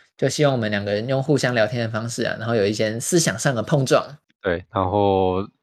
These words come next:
Speaker 2: 就是对游戏的了解会更深啊，然后可以分享给大家，又是留个记录，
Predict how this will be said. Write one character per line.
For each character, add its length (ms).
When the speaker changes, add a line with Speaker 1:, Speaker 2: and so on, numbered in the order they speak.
Speaker 2:
就 140
是 600
对 200
游 160
戏 380
的 480
了 180
解 160
会 80
更 180
深 280
啊， 320
然 100
后 140
可 100
以 60
分 160
享 100
给 80
大 160
家， 380
又 120
是 120
留 180
个 80
记 160
录， 300